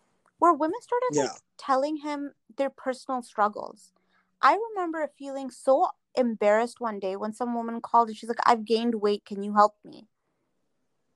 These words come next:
Speaker 1: And I'm like, "What the fuck, lady? Why are you telling Fahad Mustafa
Speaker 2: <laughs>
Speaker 1: this on live morning television and fully saying my husband doesn't look at me anymore? What is Fahad Mustafa gonna do about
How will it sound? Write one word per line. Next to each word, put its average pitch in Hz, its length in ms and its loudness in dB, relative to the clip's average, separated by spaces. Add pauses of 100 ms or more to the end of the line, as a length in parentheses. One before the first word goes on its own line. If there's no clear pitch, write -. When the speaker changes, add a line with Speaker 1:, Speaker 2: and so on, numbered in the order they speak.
(680)
Speaker 1:
And 294 80 6
I'm 320 80 6
like, 381 180 -2
"What 233 300 -8 (100)
the 359 120 2
fuck, 254 460 -2
lady? 247 520 0 (1200)
Why 269 240 6
are 320 80 4
you - 240 -6 (120)
telling 311 440 4 (380)
Fahad 294 360 4
Mustafa 285 580 2
Speaker 2:
<laughs> - 80 6
Speaker 1:
this 240 380 -8 (500)
on 262 280 0
live 240 500 2 (180)
morning 339 340 0
television 254 680 -4
and 254 140 -10
fully 320 300 -6
saying 285 260 -6
my 254 140 -4
husband 240 420 -8
doesn't 233 240 -8
look 220 220 -6
at 214 120 0
me 220 160 -10
anymore? 208 480 -2 (360)
What 254 260 6
is 359 140 0
Fahad 285 320 2
Mustafa 247 440 -6
gonna 220 200 -8
do 214 200 -4
about 190 280 -8